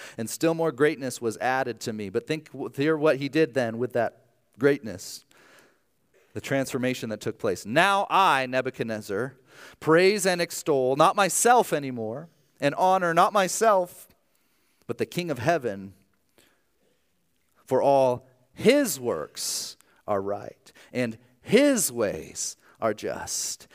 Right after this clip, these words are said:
And those who walk in pride, he is able to humble." How does Nebuchadnezzar know that? <laughs> 'Cause Nebuchadnezzar walked in pride, and God humbled him. We see a radical transformation here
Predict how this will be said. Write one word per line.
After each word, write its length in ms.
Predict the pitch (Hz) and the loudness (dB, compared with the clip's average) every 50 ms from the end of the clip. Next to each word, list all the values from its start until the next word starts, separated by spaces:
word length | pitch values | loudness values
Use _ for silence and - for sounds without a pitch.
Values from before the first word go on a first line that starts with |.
| - - _ | -20 -12 _
And 140 | - 120 113 | -8 -4 0
those 320 | 135 143 147 160 160 - | 2 2 2 2 2 -2
who 100 | - 151 | -4 -6
walk 420 | 139 127 139 147 147 165 160 - - | -4 -2 0 2 2 2 0 -4 -8
in 280 | - 165 165 165 175 | -6 -6 -6 -6 -6
pride, 640 | - - 143 117 101 92 90 85 87 92 92 95 - - _ _ _ _ _ _ _ _ | -2 0 0 0 0 -2 -4 -6 -8 -10 -10 -12 -14 -20 _ _ _ _ _ _ _ _
he 200 | _ 117 117 110 | _ -6 -4 -4
is 120 | 98 92 | -4 -2
able 460 | 107 107 104 92 85 78 76 76 - _ _ _ _ _ | 0 0 0 -2 -4 -8 -10 -12 -14 _ _ _ _ _
to 100 | - - | -14 -12
humble." 340 | - 101 98 92 85 78 78 | -12 -12 -12 -10 -10 -8 -6
How 140 | 92 92 92 | -6 -4 -6
does 140 | 90 90 92 | -6 -6 -6
Nebuchadnezzar 560 | 98 95 104 - - 123 113 123 113 123 117 | -6 -6 -6 -6 -8 -6 -6 -6 -6 -6 -6
know 180 | 113 139 135 120 | -4 -4 -2 -2
that? 300 | 127 123 139 156 - - - - _ _ _ _ _ _ _ _ | 0 -2 -2 -2 -6 -10 -18 -20 _ _ _ _ _ _ _ _
<laughs> 540 | _ _ _ _ _ _ - - - - | _ _ _ _ _ _ -20 -20 -20 -14
'Cause 160 | - 101 92 104 | -12 -10 -6 -2
Nebuchadnezzar 520 | 110 117 110 - 120 117 120 113 113 107 | -2 -4 -2 -4 -4 -4 -2 -2 -2 0
walked 260 | 104 113 117 - - | 0 0 0 -2 -4
in 120 | 113 107 104 | -10 -10 -6
pride, 500 | - 113 98 90 85 80 - 82 - - _ _ _ - _ _ | -4 -2 -2 -2 -4 -6 -8 -12 -14 -14 _ _ _ -20 _ _
and 160 | - 101 90 | -12 -10 -6
God 440 | 92 98 90 80 78 73 - - - _ _ _ _ _ _ _ _ | -6 -6 -6 -6 -6 -8 -10 -12 -14 _ _ _ _ _ _ _ _
humbled 560 | _ - 117 104 95 90 87 85 85 82 - - _ _ _ _ _ _ | _ -8 -6 -6 -6 -6 -8 -8 -10 -12 -14 -20 _ _ _ _ _ _
him. 300 | - 87 78 73 69 76 | -14 -14 -14 -14 -14 -10
We 100 | 98 113 | -8 -8
see 220 | - - 127 107 | -6 -4 -2 -2
a 80 | 92 85 | -2 -4
radical 800 | 85 90 95 98 117 143 156 160 165 156 156 156 135 - 147 127 | -6 -6 -6 -4 0 0 2 2 2 2 0 -2 -2 -4 -6 -6
transformation 800 | - - 135 123 113 107 - 110 101 98 95 92 - - 90 85 | -4 -6 -6 -6 -6 -6 -6 -6 -6 -6 -8 -8 -10 -12 -16 -14
here 280 | 92 90 82 76 - | -14 -14 -16 -16 -18